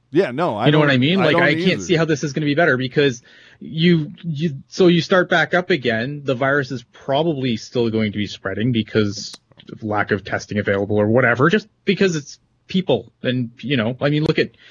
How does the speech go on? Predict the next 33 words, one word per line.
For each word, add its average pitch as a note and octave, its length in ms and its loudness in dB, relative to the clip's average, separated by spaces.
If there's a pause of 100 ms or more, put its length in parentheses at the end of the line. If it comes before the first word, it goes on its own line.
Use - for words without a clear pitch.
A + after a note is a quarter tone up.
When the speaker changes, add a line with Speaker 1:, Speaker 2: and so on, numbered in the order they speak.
(200)
Speaker 2:
California. D3 640 2
I B2+ 60 0
mean, C3 220 -2
it's A#2 240 -4
how C#3+ 120 -6
many B2+ 320 -4
millions C3+ 480 0
of B2+ 60 -6
people C3 260 -2
in A#2+ 80 0
California? C3 360 0
There's A#2+ 60 -2
more D3+ 80 2
people C3+ 240 -2
in A#2+ 80 0
California C#3+ 460 0
than A#2+ 80 -2
there B2+ 100 0
is C3 80 0
in B2+ 80 -4
my B2+ 60 2
entire C3 260 -2
country. - 380 -4 (600)
Speaker 1:
Well, D#3+ 300 0 (1400)
how D#3 160 -2
bad E3 240 0
is B2+ 200 0
Italy? A2 420 -8 (760)
You A#2+ 120 -6
know, F#2 200 -10 (120)
they're C3+ 160 -4
talking C3 560 -6
Speaker 2:
Bad. B2 320 0